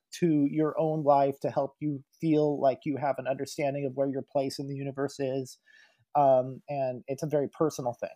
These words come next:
And then there's a collective purpose, which is about bringing people together, having a sense of community,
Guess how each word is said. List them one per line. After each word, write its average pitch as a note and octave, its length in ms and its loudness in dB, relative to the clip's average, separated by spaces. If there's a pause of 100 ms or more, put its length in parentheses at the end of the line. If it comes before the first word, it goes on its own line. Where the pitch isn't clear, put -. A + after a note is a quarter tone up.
(560)
And F3+ 100 6
then B3 120 8
there's A#3 160 6
a E3+ 60 4
collective F#3+ 560 8
purpose, C3 400 -2
which C#3 140 -8
is C#3 100 -8
about C#3+ 400 2
bringing C#3 460 -4
people C#3+ 240 -4
together, E3+ 760 6
having C3+ 380 -2
a A#2 80 -2
sense A#2+ 300 -8
of - 120 -14
community, D#3 840 2